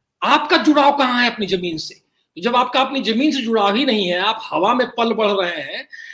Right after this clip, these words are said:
तो फिर कहाँ से आप कोई भी रचना कर सकते हैं जो महत्वपूर्ण रचना हो? इसीलिए भारतीय जो फिल्में हैं, भारतीय फिल्में नहीं, ये जो बॉलीवुड फिल्में हैं,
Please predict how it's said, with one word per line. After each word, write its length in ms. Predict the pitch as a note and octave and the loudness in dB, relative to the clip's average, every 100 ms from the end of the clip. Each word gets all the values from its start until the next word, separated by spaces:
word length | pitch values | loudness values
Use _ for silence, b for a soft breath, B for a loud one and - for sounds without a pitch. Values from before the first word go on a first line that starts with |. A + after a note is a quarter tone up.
| B _ | B _
तो 60 | C#4 | -2
फिर 160 | C#4 D#4 | 0 0
कहाँ 320 | A#3 A#3+ E4+ | 0 2 0
से 140 | E4+ | 2
आप 220 | D#4 C#4+ | 0 0
कोई 240 | - C#4+ C4+ | -2 0 2
भी 100 | C#4+ | 0
रचना 340 | A#3 A#3 A#3+ | -2 -4 -6
कर 160 | A#3+ G#3+ | -4 -6
सकते 340 | A3+ - - | -6 -10 -4
हैं 160 | A3+ A3+ | -4 -4
जो 280 | A#3+ A3+ - b D#3+ | -6 -8 -10 b -8
महत्वपूर्ण 680 | F#3 G#3+ C4 - C#4+ C4 | -6 -4 -4 0 4 4
रचना 240 | A3 - F#3 | 2 -2 -6
हो? 160 | D#3 - | -6 -6
इसीलिए 320 | F#3+ D4+ D4+ | -2 2 2
भारतीय 600 | G#3+ G3 G3 - C#4 C#4+ _ _ _ | 2 -2 -4 -4 -2 -2 _ _ _
जो 100 | D#3+ G3+ | -8 -4
फिल्में 260 | A3+ C4 D#4+ | 0 4 2
हैं, 260 | E3 A#2 _ | 0 -6 _
भारतीय 380 | - F#3 G3 C#4 | -4 -2 -2 -4
फिल्में 360 | B3+ B3 B3+ C#4 | -4 -2 2 2
नहीं, 320 | A#3 D4+ - b b | 2 0 -2 b b
ये 100 | F#3 | -4
जो 100 | G#3 | -2
बॉलीवुड 520 | F#3+ D3+ G3+ E4+ D#4+ - | -2 2 4 6 6 2
फिल्में 340 | B3 A3 G3+ | 0 -2 -4
हैं, 240 | D3 - | -8 -14